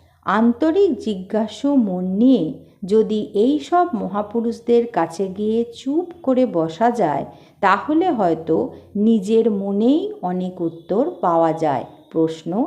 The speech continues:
না করেও। তাই আমি যতদিন গেছি, চুপ করে সামনে দাঁড়িয়ে থেকেছি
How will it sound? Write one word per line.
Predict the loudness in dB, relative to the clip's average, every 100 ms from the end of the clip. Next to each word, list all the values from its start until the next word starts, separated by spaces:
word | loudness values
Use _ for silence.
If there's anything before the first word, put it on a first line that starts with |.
| -4
না | -6 -4 -4 -8 -8
করেও। | -6 0 4 4 2 -6 -18 _ _ _ _ _ _ _ _ _ _ _ _ _ _ _ -2
তাই | 0 2 2 0 -8
আমি | -8 -4 -2 -2 -4 -4
যতদিন | -4 -4 -2 -2 0 2 2 0
গেছি, | -2 -4 -6 -8 -8 -10 _ _ -6
চুপ | 0 0 -2 -4
করে | -2 -2
সামনে | -4 -6 -4 -2 -4
দাঁড়িয়ে | -2 -4 -2 -2 -2
থেকেছি | -2 -4 -2 -4 -4 -4